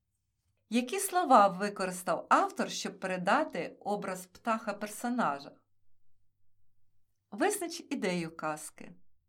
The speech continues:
Підготуйся до інсценізації казки. Перевір себе. Твори яких жанрів писав Євген Шморгун?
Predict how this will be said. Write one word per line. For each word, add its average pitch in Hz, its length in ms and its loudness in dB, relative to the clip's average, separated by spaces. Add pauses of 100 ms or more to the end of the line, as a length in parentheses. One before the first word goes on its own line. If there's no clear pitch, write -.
(680)
Підготуйся 247 880 -4 (200)
до 370 200 2
інсценізації 226 1120 -2
казки. - 600 -14 (2250)
Перевір 202 680 2 (160)
себе. 170 560 -6 (1200)
Твори 294 380 4
яких 294 400 2
жанрів 208 600 2
писав 180 400 0
Євген 180 480 -4
Шморгун? 180 720 -4